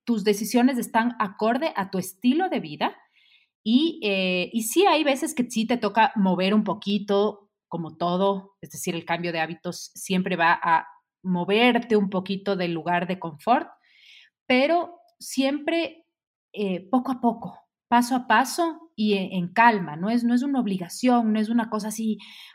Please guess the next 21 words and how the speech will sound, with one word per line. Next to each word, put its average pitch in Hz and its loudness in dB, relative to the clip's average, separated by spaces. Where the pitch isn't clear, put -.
"Por 247 2
favor, 254 0
tienes 247 2
que 247 0
hacerlo 240 4
porque 254 -2
si 233 -4
no 214 0
eres 226 0
la 220 0
peor 214 -4
persona", 214 -4
no. 214 0
El 240 0
paso 269 6
más 262 2
chiquito 240 -4
que 190 -4
des 233 0
hoy 180 -2
día 214 -2